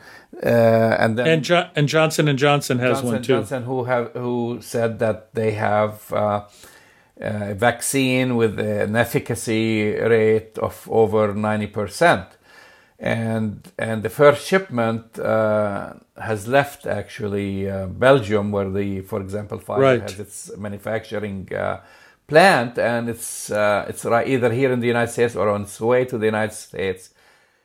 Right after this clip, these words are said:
Speaker 1: So how do you balance between these two things that we are now hitting? We're getting hit by horrible wave. One,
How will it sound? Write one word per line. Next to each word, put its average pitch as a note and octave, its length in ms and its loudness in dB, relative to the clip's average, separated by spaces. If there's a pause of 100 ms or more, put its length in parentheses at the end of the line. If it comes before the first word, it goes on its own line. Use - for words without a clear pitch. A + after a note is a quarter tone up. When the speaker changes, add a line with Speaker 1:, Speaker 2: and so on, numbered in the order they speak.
(280)
Speaker 1:
So D3 320 2
how F#3 340 2
do F3 140 0
you E3 460 0
balance D#3 420 0
between C#3 600 -2
these C3 260 -4
two C3+ 180 -2
things C3+ 300 -2
that A#2+ 200 0
we C3 160 2
are B2 200 4
now A#2+ 220 2
hitting? C3 640 -2 (400)
We're A#2+ 280 0
getting C3+ 480 4
hit D3+ 380 -2
by A#2 560 0 (140)
horrible C3+ 560 2
wave. A#2 400 0
One, A#2+ 400 -4